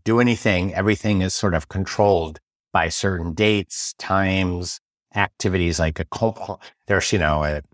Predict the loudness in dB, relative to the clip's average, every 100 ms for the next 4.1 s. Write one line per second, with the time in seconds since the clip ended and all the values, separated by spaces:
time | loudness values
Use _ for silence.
0 | _ _ _ 0 4 4 2 2 2 6
1 | 6 4 0 -6 -6 -4 -4 -2 0 2
2 | 2 2 2 2 4 4 2 -2 -4 -4
3 | -4 -4 -6 -6 -2 0 0 -4 -8 -10